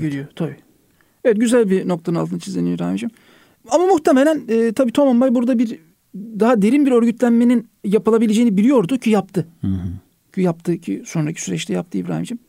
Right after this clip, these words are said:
Speaker 2: Kahire'ye girilecekti fakat bütün Kahire halkı muazzam bir direnişe geçmişti İbrahimciğim. Yani şu vardı ki şehir sokak sokak savaşılmadan alınması mümkün olmayacaktı ki savaşların en zoru.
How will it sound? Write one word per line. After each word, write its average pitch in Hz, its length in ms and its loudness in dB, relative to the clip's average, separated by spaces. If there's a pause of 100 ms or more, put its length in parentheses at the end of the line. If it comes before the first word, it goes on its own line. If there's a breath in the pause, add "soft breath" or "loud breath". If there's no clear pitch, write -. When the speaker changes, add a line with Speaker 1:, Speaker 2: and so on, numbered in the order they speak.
(140)
Speaker 2:
Kahire'ye 277 320 4
girilecekti 294 720 2 (160)
fakat 294 520 -2
bütün 185 280 -2
Kahire 247 320 4
halkı 214 380 0 (180)
muazzam 254 560 4
bir - 240 -2 (340)
direnişe 294 360 4
geçmişti 185 440 0
İbrahimciğim. 180 480 0
Yani 233 280 2
şu 254 380 0
vardı 196 280 2
ki 208 220 0
şehir 269 480 2 (260)
sokak 294 420 0
sokak 220 400 0 (460)
savaşılmadan 226 760 2 (160)
alınması 247 420 2
mümkün 254 200 2
olmayacaktı 269 720 0
ki 294 280 0
savaşların 254 600 2 (120)
en 330 240 4
zoru. 202 340 2